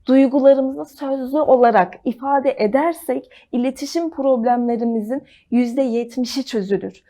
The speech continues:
Bu çok önemli. Çünkü, e, eğer ki bir bireye davranışıyla ilgili geri bildirim verirsek, "Şu davranışım beni üzdü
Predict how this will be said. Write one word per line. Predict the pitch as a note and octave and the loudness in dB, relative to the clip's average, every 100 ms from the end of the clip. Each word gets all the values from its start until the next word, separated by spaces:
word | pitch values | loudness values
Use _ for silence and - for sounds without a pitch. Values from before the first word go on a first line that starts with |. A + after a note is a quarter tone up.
| _ | _
Bu | B3 | -8
çok | - C#4 | -2 0
önemli. | C4+ A#3 G#3 G3+ D4 - _ _ | 2 0 -2 -4 -8 -12 _ _
Çünkü, | - C4+ C4+ | -4 -2 -2
e, | - G#3+ G3+ G3 G3 | -2 0 0 -2 -4
eğer | A#3+ C4 C#4+ C#4+ | -4 -2 -4 -4
ki | G#3+ - _ - | -10 -12 _ 0
bir | C4+ B3 | 0 2
bireye | B3+ B3 G#3+ - - _ _ | 2 2 2 -2 -6 _ _
davranışıyla | G3+ G3+ G#3+ A#3+ C4 D#4 D4+ | 0 0 0 -2 -2 -2 -4
ilgili | C4+ A#3 A#3 G3+ | -4 -4 -4 0
geri | G#3 C4 | 0 2
bildirim | C#4 A#3 A#3+ B3 | -2 -2 -4 -4
verirsek, | A#3 A#3 B3 - C#4+ _ _ | -4 -8 -10 -10 -12 _ _
"Şu | - C4+ | -2 2
davranışım | C4+ C4 B3+ B3 B3 A3+ | 2 0 -4 -4 -6 -4
beni | A#3 G#3 - | -4 -4 -4
üzdü | A3 A3 G3+ G#3+ B3 - | -2 0 2 4 4 2